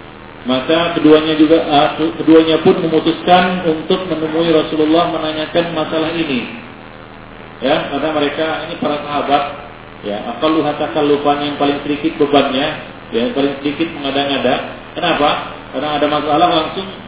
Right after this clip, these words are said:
bisa bertemu Rasul. Ini keutamaan sahabat yang nggak bisa kita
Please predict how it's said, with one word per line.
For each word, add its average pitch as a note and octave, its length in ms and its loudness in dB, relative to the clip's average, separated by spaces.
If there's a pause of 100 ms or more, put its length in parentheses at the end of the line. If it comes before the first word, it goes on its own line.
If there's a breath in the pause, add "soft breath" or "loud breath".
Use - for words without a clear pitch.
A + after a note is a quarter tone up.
bisa F#3+ 240 -10
bertemu - 400 -12
Rasul. F#3+ 360 4 (840)
Ini D#3 200 0 (120)
keutamaan F3+ 480 2
sahabat F3+ 480 2
yang F3+ 160 -2
nggak F#3 160 -4
bisa A#3 220 0 (180)
kita G3+ 280 4